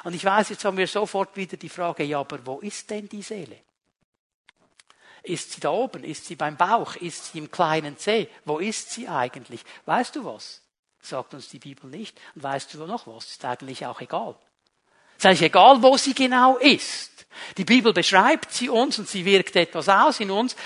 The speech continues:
Wo sie dann genau ist, ist mir eigentlich egal. Was ich aber verstehen muss, dass mein Denken, mein Verständnisprozess, mein Denkprozess, biblisch gesehen,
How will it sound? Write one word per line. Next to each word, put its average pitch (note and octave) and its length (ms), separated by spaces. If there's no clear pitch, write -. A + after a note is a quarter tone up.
Wo A#3 220
sie C4 160
dann A3 180
genau G3+ 380
ist, C#4+ 240
ist - 160
mir E3+ 180
eigentlich E3 480
egal. E3 480
Was G3+ 220
ich G#3 100
aber E3 160
verstehen D3 400
muss, A#3+ 200
dass D#3+ 180
mein E3 340
Denken, A3+ 520
mein F3 180
Verständnisprozess, G#3 1300
mein D#3+ 320
Denkprozess, G#3 920
biblisch A3+ 460
gesehen, F3+ 480